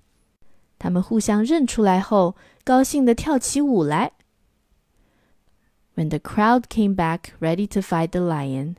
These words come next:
and capture him, Andy stood in front of the lion and shouted to the angry people.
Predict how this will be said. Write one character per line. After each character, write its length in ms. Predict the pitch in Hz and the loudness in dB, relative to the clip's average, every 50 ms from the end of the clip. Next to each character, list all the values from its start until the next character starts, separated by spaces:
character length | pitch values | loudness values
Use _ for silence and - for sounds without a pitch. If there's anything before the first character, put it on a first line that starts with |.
| _ _ | _ _
and 120 | - 147 147 | -12 -12 -10
capture 500 | - - 185 202 254 - - - 190 170 | -8 -4 -2 -2 -2 -2 -4 -4 -4 -4
him, 320 | 175 165 139 143 151 165 - _ _ _ _ - - - _ _ _ _ _ _ _ _ _ _ | -2 -4 -4 -6 -8 -10 -14 _ _ _ _ -20 -20 -20 _ _ _ _ _ _ _ _ _ _
Andy 460 | _ 233 254 294 294 247 220 165 160 185 | _ 4 4 6 4 4 2 0 -2 -2
stood 500 | - - - - _ - 196 196 196 185 | -4 -8 -10 -6 _ 2 2 2 2 2
in 100 | 175 185 | 0 -2
front 300 | - - 170 170 170 170 | -4 -2 -2 0 0 0
of 140 | 165 170 | -2 -2
the 100 | _ 185 | _ -2
lion 520 | 175 165 156 143 151 - - 95 98 175 180 - _ _ | 0 0 -2 -2 -4 -8 -8 -8 -8 -8 -10 -12 _ _
and 160 | _ 175 165 160 | _ -8 -8 -6
shouted 520 | - - - 175 160 160 165 - - - - - | -8 -6 -4 0 0 2 2 0 -2 -6 -8 -10
to 80 | - 170 | -8 -6
the 120 | 175 - | -6 -6
angry 380 | - 156 165 165 160 - 160 160 | -4 -4 -4 -4 -4 -6 -10 -10
people. 500 | - - - 156 - - - - - - | -8 -8 -8 -8 -6 -6 -8 -8 -10 -14